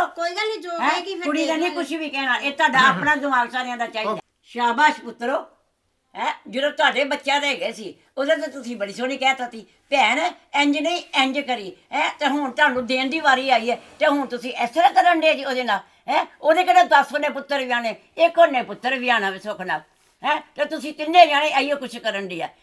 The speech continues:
Speaker 2: ਸਾਡੇ ਐਵੇਂ ਵਿੱਚੇ ਰਲ ਗਈ ਹੈ।
Speaker 1: ਮਾਤਾ, ਅਸੀਂ ਕੋਈ ਲੜਦੇ ਥੋੜ੍ਹੀ ਪਏ ਆ, ਅਸੀਂ
Speaker 2: ਹਾਏ
Speaker 1: ਕਹਿੰਦੇ ਆ
Speaker 2: ਹਾਏ।
Speaker 1: ਕੁੜੀ ਆ ਲਵੇ, ਅਸੀਂ ਜੋ ਕਹੇਗੀ ਦੇ ਦਾਂਗੇ।
Speaker 2: ਆ ਕੁੜੀ ਨੇ ਮੂੰਹ ਨਹੀਂ ਮੰਗਣਾ, ਬਸ ਇਹ
Speaker 1: ਕੋਈ
Speaker 2: ਤੁਹਾਡਾ ਦਿਮਾਗ ਚਾਹੀਦਾ।
Speaker 1: ਜੋ ਤੁਸੀਂ ਕਹੋਗੇ ਦੇ ਦਾਂਗੇ।
Speaker 2: ਅੱਛਾ, ਆਸ਼ਾ, ਇਹ ਗੱਲ ਹੈ?
Speaker 1: ਹਾਂਜੀ।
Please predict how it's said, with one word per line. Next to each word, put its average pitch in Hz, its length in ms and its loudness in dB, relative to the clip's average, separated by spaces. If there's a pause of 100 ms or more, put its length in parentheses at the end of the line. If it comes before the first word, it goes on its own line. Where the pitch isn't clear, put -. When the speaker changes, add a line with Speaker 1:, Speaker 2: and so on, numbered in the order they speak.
(120)
Speaker 2:
ਸਾਡੇ 349 180 6
ਐਵੇਂ 349 280 2
ਵਿੱਚੇ 254 260 -6
ਰਲ 220 200 0
ਗਈ 143 260 -14
ਹੈ। - 120 -20
Speaker 1:
ਮਾਤਾ, 277 400 -8
ਅਸੀਂ 415 260 -2
ਕੋਈ 403 120 -10
ਲੜਦੇ 339 300 -4
ਥੋੜ੍ਹੀ 339 240 -6
ਪਏ 415 220 -4
ਆ, 349 80 -2
ਅਸੀਂ 359 200 -6
Speaker 2:
ਹਾਏ 370 80 0
Speaker 1:
ਕਹਿੰਦੇ 359 200 0
ਆ - 40 4
Speaker 2:
ਹਾਏ। - 100 2
Speaker 1:
ਕੁੜੀ 415 240 -2 (120)
ਆ 339 40 2
ਲਵੇ, 392 240 -2
ਅਸੀਂ 349 140 -6
ਜੋ 339 220 2
ਕਹੇਗੀ 381 340 -6
ਦੇ 370 140 -2
ਦਾਂਗੇ। 220 240 -8
Speaker 2:
ਆ 269 60 0
ਕੁੜੀ 320 340 -2
ਨੇ 330 60 2
ਮੂੰਹ 330 260 6
ਨਹੀਂ 370 120 2
ਮੰਗਣਾ, 285 400 0 (600)
ਬਸ 277 180 4
ਇਹ 311 60 -2
Speaker 1:
ਕੋਈ 302 120 0
Speaker 2:
ਤੁਹਾਡਾ 302 280 6
ਦਿਮਾਗ 285 360 4
ਚਾਹੀਦਾ। 277 340 0
Speaker 1:
ਜੋ 381 80 0
ਤੁਸੀਂ 415 420 -2
ਕਹੋਗੇ 392 380 -4
ਦੇ 381 80 -6
ਦਾਂਗੇ। 285 300 -14 (500)
Speaker 2:
ਅੱਛਾ, 214 340 -6 (240)
ਆਸ਼ਾ, 226 340 -2 (160)
ਇਹ 330 60 -6
ਗੱਲ 269 220 -4
ਹੈ? 202 80 -14 (840)
Speaker 1:
ਹਾਂਜੀ। 202 280 -12